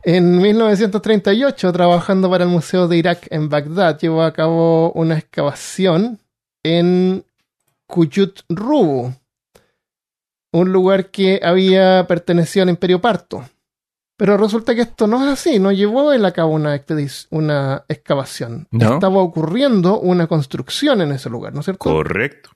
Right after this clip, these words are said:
Speaker 3: Un ex-, un, era un proyecto de construcción para dejar, eh, rieles para un ferrocarril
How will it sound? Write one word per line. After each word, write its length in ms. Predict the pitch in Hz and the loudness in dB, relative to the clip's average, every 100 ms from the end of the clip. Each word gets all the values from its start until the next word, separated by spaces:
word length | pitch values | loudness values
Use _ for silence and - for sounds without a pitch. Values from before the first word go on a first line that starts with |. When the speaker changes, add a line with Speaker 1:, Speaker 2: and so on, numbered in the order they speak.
| - | -12
Speaker 3:
Un 140 | 92 | -6
ex-, 380 | 95 - - - | -4 -4 -8 -10
un, 400 | - 113 113 110 - | -4 -2 -2 -4 -4
era 120 | 120 | -2
un 120 | 131 | -2
proyecto 480 | 135 135 135 - 143 | -2 -2 -2 0 0
de 100 | 139 | 0
construcción 840 | 139 135 - 107 - 101 95 95 _ - | -2 -4 -4 -6 -4 -2 -2 -4 _ -6
para 300 | 107 98 98 | -4 -2 -4
dejar, 500 | 90 90 82 90 - _ _ _ _ _ _ - | -6 -6 -6 -10 -18 _ _ _ _ _ _ -8
eh, 140 | 104 | -6
rieles 340 | 101 117 113 113 | -2 -2 -2 -4
para 160 | 120 | -4
un 100 | 107 | -6
ferrocarril 680 | 98 107 113 104 104 143 - | -4 -2 -2 -4 -6 -8 -10